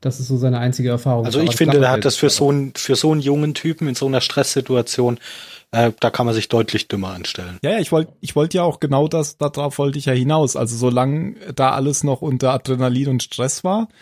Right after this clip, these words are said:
Speaker 3: hat er voll funktioniert. Und dann siehst du ja auch, ähm, dann explodiert ja das Schiff. Und dann versucht er noch so aufzustehen und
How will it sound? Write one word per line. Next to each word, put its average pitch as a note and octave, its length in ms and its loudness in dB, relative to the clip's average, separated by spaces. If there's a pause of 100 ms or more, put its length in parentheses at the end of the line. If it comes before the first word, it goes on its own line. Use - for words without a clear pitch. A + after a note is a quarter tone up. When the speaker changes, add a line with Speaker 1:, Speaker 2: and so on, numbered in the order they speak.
(220)
Speaker 3:
hat B2 160 0
er C#3+ 100 2
voll C#3+ 200 2
funktioniert. C3+ 840 -2
Und C3+ 140 0
dann C3 120 4
siehst C#3+ 280 -2
du G3 100 4
ja D3 60 2
auch, C#3+ 340 0
ähm, C3 260 -2
dann C3 160 2
explodiert C#3+ 480 0
ja D3+ 80 -2
das A#2+ 240 -2
Schiff. - 260 -4 (540)
Und C#3 160 2
dann D3 120 2
versucht C#3+ 400 0
er E3+ 80 2
noch D#3 160 2
so C#3 140 0
aufzustehen F3+ 680 0
und D#3 200 -4